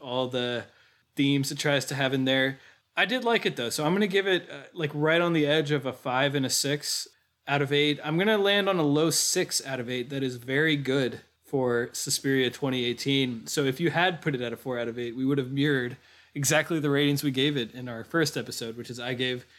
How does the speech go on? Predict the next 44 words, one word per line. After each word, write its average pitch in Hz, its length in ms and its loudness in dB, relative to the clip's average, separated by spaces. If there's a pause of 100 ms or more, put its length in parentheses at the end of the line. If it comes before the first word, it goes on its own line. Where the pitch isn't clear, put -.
(140)
Suspiria 151 500 2
nineteen 135 320 0
seventy-seven 131 640 0
a 120 80 0
six 143 260 -2
out 120 120 -4
of 113 100 -8
eight, 120 180 -2
very 120 240 -6
good, 120 260 -4
and 113 120 -8
you 123 100 -6
gave, 123 320 -4 (400)
gave 131 180 2
it 123 80 -2
a 113 40 -2
four 127 240 0
out 117 120 4
of 113 100 -2
eight, 110 140 -2
good-ish. 107 380 -4
But 151 160 -2
alas, 139 540 2 (440)
we, 151 160 2
we 143 120 2
have 147 200 2
to 135 320 0
speak 135 420 0
to 139 200 0
our, 127 300 -2 (100)
what 143 220 0
we 147 120 4
actually 143 340 0
feel 151 240 2
here, 135 240 2
and 131 100 0
it 139 100 0
sounds 208 300 2
like 190 120 4
I 147 80 4
think 170 220 -2
both 160 240 2
of 127 100 -4
us, - 420 0